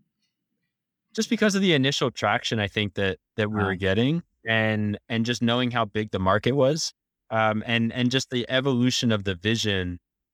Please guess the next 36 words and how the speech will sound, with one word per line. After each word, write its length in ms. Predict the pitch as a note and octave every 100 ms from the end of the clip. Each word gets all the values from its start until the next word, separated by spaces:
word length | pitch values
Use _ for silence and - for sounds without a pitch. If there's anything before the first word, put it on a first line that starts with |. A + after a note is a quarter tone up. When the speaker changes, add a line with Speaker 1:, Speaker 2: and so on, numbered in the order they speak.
| -
Speaker 1:
you 100 | A#2
know, 280 | G#2+ G2 G2+
it 180 | C3+ -
constantly 720 | - C3+ - C3+ A#2+ A2+ G#2 - -
makes 340 | A#2+ A#2 A#2
it 140 | A2+ -
feel 280 | - A#2+ A2
like 200 | G2 G#2+
we've 220 | G2+ - G#2
only 400 | G#2 A2 G#2 G2+
scratched 500 | - - G2 G2+ -
the 80 |
surface. 500 | F2+ F#2+ G#2+ - D#3
And 120 | B2 A#2
I 40 |
know 160 | B2+ C3
a 60 |
lot 140 | A#2+ A#2
of 80 |
people 260 | - G#2+ G2
say 240 | - G#2+
that, 160 | G2+ F2+
like, 220 | F2+ G2
"Oh, 180 | C#3 C3
we're 100 | A#2
just 280 | G#2+ C3+ -
getting 240 | B2+ A#2
started. 400 | - A#2+ A2+ G#2
We're 100 | G2+
just 160 | A#2+ -
scratching 400 | - A2+ - A2
the 60 |
surface." 400 | F#2 A#2+ G#2+ G2
But, 160 | - G#2+
like, 180 | A2 A#2+
it's, 220 | - -